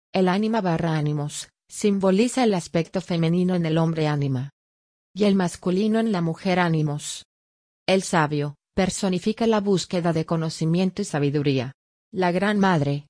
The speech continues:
representa la fertilidad, el cuidado y la nutrición. ¿Cómo se manifiesta el inconsciente colectivo? El inconsciente colectivo se manifiesta a través de símbolos universales que resuenan en lo más profundo de la psique humana.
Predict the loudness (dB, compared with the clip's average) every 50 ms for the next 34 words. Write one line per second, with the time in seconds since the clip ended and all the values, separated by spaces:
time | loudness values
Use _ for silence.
0 | _ _ _ _ -2 -2 -2 -2 -2 -6 -4 0 0 0 0 0 -2 -2 -2 -2
1 | 0 0 0 0 0 0 0 0 2 2 2 0 0 -2 -6 _ _ _ _ -2
2 | -2 -2 -2 -6 -4 -2 0 0 0 0 0 0 0 0 0 0 0 -2 -2 -4
3 | -4 -4 -4 -4 -4 -4 -6 -10 _ _ _ _ _ _ _ _ _ _ _ _
4 | _ 2 2 2 2 -2 -2 0 0 2 2 2 0 -2 -2 -2 0 0 0 0
5 | -2 0 0 2 0 -2 -2 -2 -2 -2 -2 -4 -2 -2 -2 -2 -2 -6 -4 -4
6 | -2 -2 -2 -4 -4 _ -4 -4 -2 -4 -8 -8 -10 _ _ _ _ _ _ _
7 | _ _ _ _ _ 0 2 2 2 0 -2 -2 -2 -2 0 -2 -2 0 0 0
8 | 0 -2 -4 -2 0 -2 -2 -2 -2 -2 -2 0 0 0 0 -2 -2 -2 -2 0
9 | -2 -2 -4 -4 -2 0 0 0 0 -2 -4 -2 0 -2 0 0 2 0 0 0
10 | -4 -6 -2 -2 0 0 0 0 0 0 0 -2 -2 -2 -2 -2 -2 -2 -4 -4
11 | -4 -2 0 0 0 0 -2 -4 -6 -4 -4 -4 -4 -6 -10 _ _ _ _ _
12 | _ _ _ _ _ _ _ -2 -2 -2 0 0 0 0 2 2 0 0 0 0
13 | 0 0 2 0 0 -2 -2 -6 -8 -6 -4 -2 -2 0 0 0 0 0 0 -2
14 | -2 -2 -4 -4 0 2 0 2 2 0 -2 -2 -4 -4 -6 -8